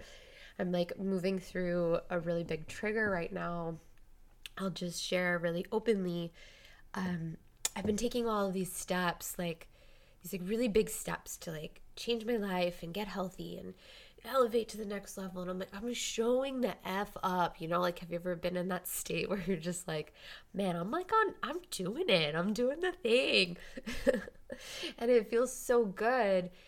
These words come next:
Um, and there are certain habits that, uh, you know,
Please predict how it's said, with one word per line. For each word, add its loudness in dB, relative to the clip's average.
Um, 0
and 0
there 4
are 2
certain -2
habits 2
that, -4
uh, -6
you -6
know, -6